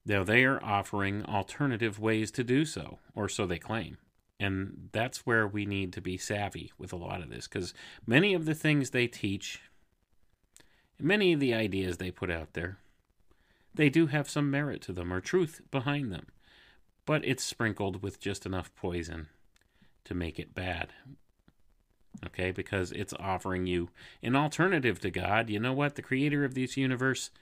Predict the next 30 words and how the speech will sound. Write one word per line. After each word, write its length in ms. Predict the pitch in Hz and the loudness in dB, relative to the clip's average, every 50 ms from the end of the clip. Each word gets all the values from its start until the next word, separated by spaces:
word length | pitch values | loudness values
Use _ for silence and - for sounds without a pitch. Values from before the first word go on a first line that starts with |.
| - - - - - _ - - - | -20 -20 -20 -20 -20 _ -20 -6 0
there's 180 | - 170 185 | 0 2 2
no 200 | 185 208 208 208 | 2 2 2 2
alternative 640 | 202 202 196 185 - - 196 226 269 247 147 110 92 - | 2 0 0 0 0 0 2 2 2 2 2 0 0 -2
to 140 | 101 95 | -4 -4
him. 220 | 90 95 90 82 80 - _ _ _ _ _ _ _ _ _ _ _ _ _ - _ _ _ _ _ _ _ - - - _ _ _ _ _ | -2 -2 -4 -4 -6 -10 _ _ _ _ _ _ _ _ _ _ _ _ _ -20 _ _ _ _ _ _ _ -20 -20 -20 _ _ _ _ _
Not 260 | - 110 151 226 - | 6 8 8 8 8
one 260 | - 170 190 196 185 175 | 4 2 2 2 2 0
that 140 | 170 - | 0 0
will 120 | - 156 160 | 0 0 2
get 200 | 156 156 175 - | 2 0 0 0
you 160 | 202 220 160 | 0 -2 0
there. 280 | 101 92 90 - - - - _ _ _ _ _ _ _ _ _ _ _ _ _ _ _ _ _ _ _ _ | 0 0 -2 -2 -6 -10 -16 _ _ _ _ _ _ _ _ _ _ _ _ _ _ _ _ _ _ _ _
Not 220 | - 139 160 - - | -4 -4 -4 -2 0
one 180 | 190 202 190 | 0 2 4
that 140 | 180 165 - | 2 2 2
will 120 | 95 135 | 0 -2
get 160 | 131 131 143 - | -2 -2 -2 0
you 180 | - 156 139 | 2 2 2
back 280 | 113 127 131 131 - - | 2 0 -4 -4 -6 -6
to, 180 | - 120 - - | -8 -6 -2 0
into 160 | 131 123 120 | 0 0 0
communion 560 | - - 110 107 110 117 123 120 113 104 104 | -2 -2 -2 0 0 0 0 0 0 0 0
with 140 | 101 101 - | -2 -4 -2
him. 280 | - 107 113 - - - | -2 -2 -2 -2 -6 -6
And 80 | - 104 | -4 -2
they're 200 | 110 127 139 127 | -2 -2 -2 -4
trying 380 | - - - 151 143 147 139 113 | -6 -8 -6 -4 -2 -2 -2 -2
to 160 | 113 - - | -4 -6 -6
offer 300 | - 123 160 156 - 104 | -6 -6 -6 -4 -4 -2
you 240 | 98 95 95 101 | -2 0 -2 -2